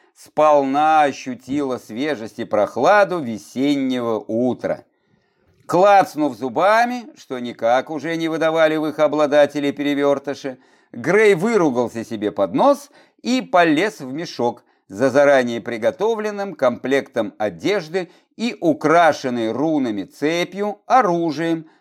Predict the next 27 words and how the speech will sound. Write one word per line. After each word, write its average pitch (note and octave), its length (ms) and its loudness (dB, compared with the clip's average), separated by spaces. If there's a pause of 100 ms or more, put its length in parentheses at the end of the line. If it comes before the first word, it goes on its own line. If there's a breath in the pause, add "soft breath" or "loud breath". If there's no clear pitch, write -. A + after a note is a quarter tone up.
(120 soft breath)
с - 80 -20
которым A#2 540 0
он B3 360 4
в B2 160 -10
эльфийской B2+ 580 -2
форме A2 460 -2
не A#2 140 -2
расставался C3+ 800 2
ни C#3 340 -4
на A#3 140 -10
минуту, D3+ 560 -6 (340 soft breath)
пряча D#3+ 580 2
под B2 200 -8
рукавом A#2 440 -4
куртки. - 480 -18 (1000)
Добротные A#3+ 760 4
штаны, F3 560 -4 (400)
пояс, D#3 600 2 (280)
рубаха, C#3+ 880 2 (720)
куртка A#3+ 600 0
с - 60 -16
капюшоном G#3+ 760 -4
да E3+ 160 2
сапоги D#3+ 640 -4
с F3 60 -10
загнутыми C3+ 760 0
краями. A2 680 -2